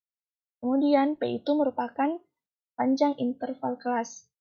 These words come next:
Jadi, di sini panjangnya adalah tujuh puluh dua sampai tujuh puluh empat.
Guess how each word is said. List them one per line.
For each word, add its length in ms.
Jadi, 240
di 80
sini 240
panjangnya 640
adalah 240
tujuh 240
puluh 160
dua 160
sampai 240
tujuh 240
puluh 160
empat. 320